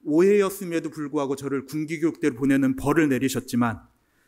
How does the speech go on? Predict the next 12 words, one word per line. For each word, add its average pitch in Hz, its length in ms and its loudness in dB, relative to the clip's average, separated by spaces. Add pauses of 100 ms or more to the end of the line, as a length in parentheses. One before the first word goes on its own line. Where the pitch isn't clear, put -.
(280)
사랑과 165 500 -4
인자가 151 540 -6
가득했던 127 680 -6
군기교육 147 560 -2
대장님께서는 127 1000 -2 (520)
그 147 120 -8
오해를 156 580 0
인지하시고 135 800 -2 (420)
참된 208 520 2
정의와 120 540 -6
사랑을 135 480 -8 (800)
그리고 151 420 2